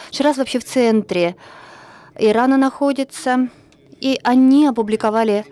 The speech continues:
а, свою информацию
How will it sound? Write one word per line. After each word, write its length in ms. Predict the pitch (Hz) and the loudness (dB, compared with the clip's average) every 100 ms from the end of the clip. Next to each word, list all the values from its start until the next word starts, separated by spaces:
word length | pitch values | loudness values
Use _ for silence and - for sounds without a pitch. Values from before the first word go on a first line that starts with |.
| - - - | -20 -20 -10
а, 160 | 196 190 | -6 -6
свою 560 | - 214 220 214 214 | -4 -2 0 2 2
информацию 1080 | 196 185 196 196 202 202 - - 185 180 196 | 2 -2 -2 0 0 -2 -6 -4 -2 -4 -8